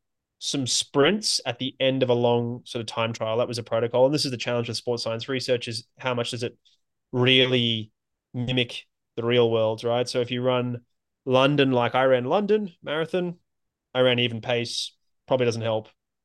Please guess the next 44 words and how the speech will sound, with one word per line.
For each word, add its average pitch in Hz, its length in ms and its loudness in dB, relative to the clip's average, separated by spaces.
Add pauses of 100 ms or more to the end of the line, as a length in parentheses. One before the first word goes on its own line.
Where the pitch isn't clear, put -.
You 131 120 0
could 131 80 4
argue 131 320 4
it, 123 80 -2
maybe 131 200 0
it 120 60 0
helped 127 200 -4
my 123 100 -4
Berlin 127 380 0
performance 135 540 -4
because 120 760 0 (260)
I 131 100 2
ran 127 260 4
that 127 200 0
pretty, 120 460 -4
you - 160 -14
know, - 80 -14
a 127 80 -2
little 127 180 2
bit 120 220 -4 (920)
easier 135 400 0
relatively, 143 760 0 (240)
and 127 200 0
then 123 300 2
picked 120 240 -6
up 117 100 0
the 123 60 -8
last 117 280 0
three 117 140 -6
kilometers, 113 560 -8
so 117 260 -6
into 120 240 -6
a 117 60 -2
bit 117 100 0
of 113 60 0
a 113 60 -2
sprint. 113 340 -6
So - 100 -8
then 120 200 -2
maybe 123 260 2
you 117 180 -4
could 120 100 0
argue, 117 360 0
okay, 123 340 0